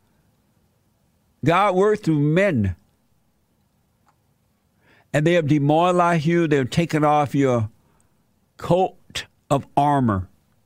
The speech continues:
meaning they have demoralized you. They're weakening you. And now you're subject to them, to evil. But you can overcome it.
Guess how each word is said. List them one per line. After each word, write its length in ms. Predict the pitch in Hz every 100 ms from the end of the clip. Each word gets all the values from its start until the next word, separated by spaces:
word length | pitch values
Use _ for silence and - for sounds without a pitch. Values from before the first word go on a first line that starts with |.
| _ _ _ _ _ _ _ _ -
meaning 380 | 147 160 151
they 80 | 143
have 160 | 139 117
demoralized 840 | 127 127 131 147 139 120 113 98
you. 180 | 101 95 - _
They're 180 | - 135
weakening 500 | 123 135 143 - 107
you. 160 | 90 90 - _ _ _ _
And 100 | 120
now 100 | 135
you're 180 | 135 117
subject 600 | - - 180 147 113 104
to 120 | 123
them, 320 | 113 127 85 - _ _ _ _ _ _ -
to 160 | - 185
evil. 380 | 240 185 92 - _ _ _ _ _ _ _ _
But 140 | 117
you 120 | 135 151
can 180 | 160
overcome 560 | 160 170 165 135 170 165
it. 140 | 90